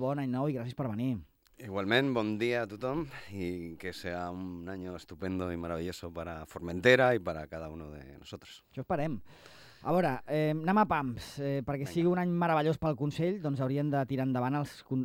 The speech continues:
Speaker 1: els pressupostos d'aquest dos mil vint-i-sis. Com dèiem, ahir ens deia Portas que estan bastant avançades les converses amb, amb el psoe.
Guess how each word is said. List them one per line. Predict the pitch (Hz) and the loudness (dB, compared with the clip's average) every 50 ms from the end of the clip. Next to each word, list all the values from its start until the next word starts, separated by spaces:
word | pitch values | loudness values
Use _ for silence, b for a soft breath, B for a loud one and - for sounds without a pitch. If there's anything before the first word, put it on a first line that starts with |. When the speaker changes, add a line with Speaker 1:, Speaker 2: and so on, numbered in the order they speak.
| 92 | -2
Speaker 1:
els | 104 113 117 113 - | -4 -6 -6 -6 -6
pressupostos | - 110 - 117 104 - 123 107 - - 139 127 110 | -8 -8 -6 -6 -4 -4 -4 -4 -2 -4 -4 -2 -2
d'aquest | 120 104 120 113 117 | -2 -4 -4 -4 -2
dos | 113 104 | -2 -2
mil | 123 123 123 120 117 117 113 113 110 110 107 98 | 0 0 0 0 0 -2 -2 -2 -2 -2 -2 -2
vint-i-sis. | 117 117 113 107 - 120 117 113 110 104 - - 170 180 214 196 - B B B B B B B B B B B _ - - 98 104 - - | 0 0 -2 -2 -2 -2 -2 -2 -2 -4 0 2 4 4 4 2 -2 B B B B B B B B B B B _ -20 -20 -20 -20 -18 -8
Com | - 131 135 135 | -4 -2 0 0
dèiem, | 143 147 151 156 165 175 165 156 | 2 2 2 2 0 -2 -4 -6
ahir | 123 127 135 139 | -6 -4 -4 -2
ens | 135 139 | 0 0
deia | 147 139 131 | 2 2 2
Portas | 120 139 139 123 160 165 156 - | 2 2 0 2 0 -2 -2 -2
que | - 143 | -6 -6
estan | 120 - 131 123 135 | -6 -4 -2 -2 0
bastant | 127 120 - 147 | -2 0 0 0
avançades | 147 139 139 127 143 143 147 151 | 0 0 0 0 0 0 0 -2
les | 131 - | -2 -2
converses | 139 131 135 135 - - 165 156 | -2 -2 -2 -2 -2 -2 -2 -2
amb, | 143 123 107 | -2 -2 -2
amb | 113 110 110 | -4 -4 -6
el | |
psoe. | - - 170 185 208 220 | -2 0 2 2 2 0